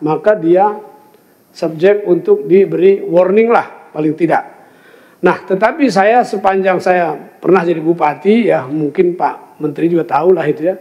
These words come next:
ini kan kalau misalnya D P tiga ini diisi, ya semuanya bagus, Pak. Nggak pernah saya lihat yang anggarannya cukup. Bahkan saya pernah memberikan cukup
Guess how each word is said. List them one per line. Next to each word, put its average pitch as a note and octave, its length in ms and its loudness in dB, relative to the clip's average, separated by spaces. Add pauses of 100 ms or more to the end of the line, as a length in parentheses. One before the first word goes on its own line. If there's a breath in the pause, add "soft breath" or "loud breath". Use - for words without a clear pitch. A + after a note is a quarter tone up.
(540 loud breath)
ini G#3 240 2
kan B3+ 160 0
kalau G#3+ 240 0
misalnya G#3 400 2
D G3+ 160 4
P G3 160 0
tiga G3+ 240 4
ini A#3+ 160 2
diisi, A3 560 -2
ya F2+ 240 0 (400)
semuanya A#3 480 0
bagus, G#3 400 -2
Pak. - 480 -4
Nggak F#3+ 160 0
pernah A#3+ 240 0
saya G#3 160 2
lihat G#3+ 160 2
yang G3 160 -2
anggarannya F#3+ 400 2
cukup. E3 320 -8
Bahkan F#3+ 400 -2
saya A#3+ 240 2
pernah A#3+ 400 -2
memberikan F#3+ 640 0
cukup - 480 -4